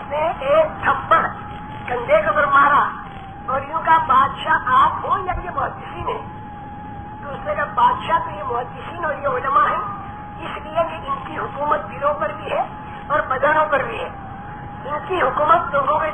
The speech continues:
دلوں پر ہے، میری حکومت بدنوں کے اوپر ہے، تو اصل یہ لوگ ہیں۔" اتنا بڑا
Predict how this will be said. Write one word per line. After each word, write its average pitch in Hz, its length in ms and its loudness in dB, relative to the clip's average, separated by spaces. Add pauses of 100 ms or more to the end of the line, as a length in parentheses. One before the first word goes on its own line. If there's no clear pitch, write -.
دلوں 311 240 4
پر 302 120 2
ہے، 262 140 2 (140)
میری 392 240 0
حکومت 349 320 2
بدنوں 285 420 0
کے 294 120 -2
اوپر 277 260 0
ہے، 254 160 2 (560)
تو - 60 4
اصل 302 460 4
یہ 277 60 6
لوگ 277 220 2
ہیں۔" - 360 -2 (840)
اتنا 339 320 6
بڑا 311 180 6